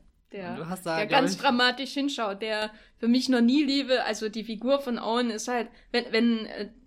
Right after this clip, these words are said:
Speaker 1: das ist auch so ein Ding, was mich, also ich mochte den Film, ne, aber was mich an der, an dem Reboot nervt, ist, dass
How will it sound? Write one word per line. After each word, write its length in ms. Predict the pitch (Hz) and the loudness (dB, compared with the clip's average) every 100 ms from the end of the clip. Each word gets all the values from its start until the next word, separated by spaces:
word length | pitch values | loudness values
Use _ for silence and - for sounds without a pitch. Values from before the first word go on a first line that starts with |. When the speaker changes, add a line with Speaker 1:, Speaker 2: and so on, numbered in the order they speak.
| _ - | _ -2
Speaker 1:
das 180 | 214 226 | -2 0
ist 200 | 311 - | -4 -2
auch 120 | 359 | -2
so 140 | - | 0
ein 120 | 330 240 | 0 0
Ding, 240 | 240 254 | 0 -2
was 160 | 233 233 | -2 -4
mich, 300 | 233 - - - | -4 -6 -12 -6
also 180 | 208 214 | -2 -2
ich 180 | 208 | -2
mochte 240 | 254 269 269 | -2 0 -2
den 120 | 202 | -4
Film, 160 | 202 185 | -6 -8
ne, 180 | 202 208 | -8 -4
aber 140 | 214 | 0
was 180 | 214 220 | 0 0
mich 200 | 226 226 | -4 -6
an 120 | 226 | -4
der, 380 | 226 220 220 208 | -2 0 -2 -4
an 60 | 214 | -6
dem 120 | 220 | -6
Reboot 540 | 214 254 285 277 - - | -4 -4 -4 -10 -12 -12
nervt, 640 | 208 202 214 285 311 - _ _ - | -8 -4 -2 -4 -4 -12 _ _ -10
ist, 340 | 240 240 - | -8 -8 -6
dass 340 | 226 226 - | -6 -6 -10